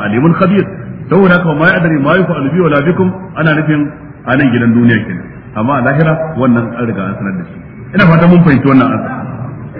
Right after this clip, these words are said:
Dan ƙara fitowar da abun fili, hadisi ya tabbata cikin Sahih Bukhari daga Zaid bin Sabit, yace, "Anna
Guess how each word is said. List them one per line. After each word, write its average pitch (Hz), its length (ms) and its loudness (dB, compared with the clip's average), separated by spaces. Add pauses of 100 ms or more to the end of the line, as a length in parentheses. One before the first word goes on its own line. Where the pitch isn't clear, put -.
(540)
Dan 175 240 0
ƙara 233 240 2
fitowar 190 420 4
da 175 120 2
abun 160 260 2
fili, 151 240 2
hadisi 202 400 2
ya 196 160 4
tabbata 170 320 -2
cikin 175 180 0
Sahih 160 300 2
Bukhari 135 460 0 (760)
daga 147 240 0
Zaid 202 160 0
bin 180 260 4
Sabit, 165 360 2 (2000)
yace, 160 360 2 (120)
"Anna 190 420 6